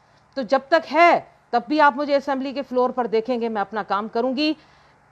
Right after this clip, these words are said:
किसी एनजीओ में जाती हूँ तब भी जाऊँगी, जो वर्कशॉप्स होते हैं वो भी करूँगी, कहीं प्रेस क्लब बुलाएंगे, कहीं तकरीर है, मैं अपना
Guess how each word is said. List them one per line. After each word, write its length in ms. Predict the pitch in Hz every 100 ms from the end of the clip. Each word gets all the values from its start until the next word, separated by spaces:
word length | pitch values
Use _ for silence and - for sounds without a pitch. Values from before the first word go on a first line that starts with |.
| _
किसी 240 | 302 - 320
एनजीओ 460 | 233 254 254 302
में 140 | 320 302
जाती 280 | 285 277 240
हूँ 80 | 185
तब 160 | 180
भी 140 | 175 254
जाऊँगी, 500 | 277 285 285 302 294
जो 140 | 240
वर्कशॉप्स 500 | 226 247 - 294 -
होते 180 | 240 214
हैं 80 | 180
वो 100 | 220
भी 120 | 269
करूँगी, 440 | - 294 294 285 285
कहीं 280 | 247 240 214
प्रेस 280 | - 262 -
क्लब 260 | 285 285
बुलाएंगे, 500 | 233 269 262 262 262
कहीं 200 | 262 240
तकरीर 440 | 233 233 254 285 294
है, 160 | 285
मैं 140 | 277 254
अपना 360 | 240 247 285